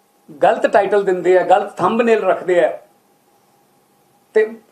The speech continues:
ਤੇ ਹੁਣ ਜਦੋਂ ਮੈਂ ਰਹੂੰਗਾ, ਨਹੀਂ ਬਣੂਗਾ ਕੋਈ ਹੋਰ, ਤਾਂ ਫਿਰ ਮੈਨੂੰ ਇਹ ਦੱਸ ਦਿਓ ਕਿ ਉਹ ਆਪਣੇ ਦਰਸ਼ਕਾਂ ਤੋਂ ਮਾਫੀ ਮੰਗਣਗੇ ਕਿ ਸਾਡੇ ਤੋਂ ਗਲਤ ਜਾਣਕਾਰੀ ਦਿੱਤੀ ਗਈ।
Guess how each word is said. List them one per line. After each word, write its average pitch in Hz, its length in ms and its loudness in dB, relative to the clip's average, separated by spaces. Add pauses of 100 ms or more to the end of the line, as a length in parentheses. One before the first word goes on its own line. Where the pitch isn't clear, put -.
(440)
ਤੇ 233 60 2
ਹੁਣ 220 260 2
ਜਦੋਂ 277 240 0
ਮੈਂ 285 200 2
ਰਹੂੰਗਾ, 240 640 0 (1500)
ਨਹੀਂ 214 260 2
ਬਣੂਗਾ 220 280 2
ਕੋਈ 180 160 -2
ਹੋਰ, 151 300 -4 (1200)
ਤਾਂ 247 120 4
ਫਿਰ 269 160 2
ਮੈਨੂੰ 269 280 0
ਇਹ 294 60 0
ਦੱਸ - 180 2
ਦਿਓ 165 340 -2 (920)
ਕਿ 254 260 2
ਉਹ 254 220 4
ਆਪਣੇ 269 320 0
ਦਰਸ਼ਕਾਂ 247 400 2
ਤੋਂ 254 100 0
ਮਾਫੀ 240 160 2
ਮੰਗਣਗੇ 247 440 0
ਕਿ 196 140 0
ਸਾਡੇ 208 120 2
ਤੋਂ 240 80 0
ਗਲਤ 196 220 2
ਜਾਣਕਾਰੀ 208 340 0
ਦਿੱਤੀ - 280 -8
ਗਈ। - 140 -16